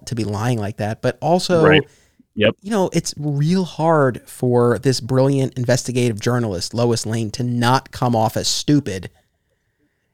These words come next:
Speaker 1: you know,
Speaker 2: Yeah.
Speaker 1: when she can't, and, you know, we talk about suspension of
Speaker 2: It
Speaker 1: disbelief all
Speaker 2: takes,
Speaker 1: you
Speaker 2: it,
Speaker 1: want,
Speaker 2: her
Speaker 1: but
Speaker 2: credibility goes out the window if she's fallen for that, man. And that's just not how I've ever pictured Lois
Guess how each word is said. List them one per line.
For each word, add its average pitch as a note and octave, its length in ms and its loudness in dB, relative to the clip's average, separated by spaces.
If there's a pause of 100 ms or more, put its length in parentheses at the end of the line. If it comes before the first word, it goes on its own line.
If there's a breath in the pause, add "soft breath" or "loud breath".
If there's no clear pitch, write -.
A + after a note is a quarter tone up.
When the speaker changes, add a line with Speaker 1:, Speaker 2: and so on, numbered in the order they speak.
(180)
Speaker 1:
you D3 100 4
know, A#2+ 80 6
Speaker 2:
Yeah. C3 120 8
Speaker 1:
when D3+ 60 6
she D#3+ 120 2
can't, D#3+ 420 -2
and, F3+ 180 0
you G#3 80 2
know, F3 160 6
we E3 160 -2
talk F3 220 4
about F3 220 6
suspension C#3+ 420 0
of C#3 80 0
Speaker 2:
It C#3+ 60 6
Speaker 1:
disbelief C#3 380 4
all B2 80 8
Speaker 2:
takes, C3 100 6
Speaker 1:
you B2 60 6
Speaker 2:
it, C3 60 10
Speaker 1:
want, C#3+ 140 6
Speaker 2:
her C#3 100 8
Speaker 1:
but A2 100 2
Speaker 2:
credibility B2 500 8
goes G#2+ 180 4
out G#2+ 160 6
the G#2 80 -4
window F#2+ 400 -2
if E2+ 80 -12
she's - 220 -10
fallen E2 280 -6
for D#2+ 140 -10
that, D2+ 200 -10
man. D#2+ 240 -10
And E2+ 120 -12
that's F2+ 240 -6
just - 300 -6
not F2+ 240 0
how F#2 180 2
I've F2+ 320 2
ever F#2+ 460 0
pictured G2+ 340 -2
Lois F2+ 480 -4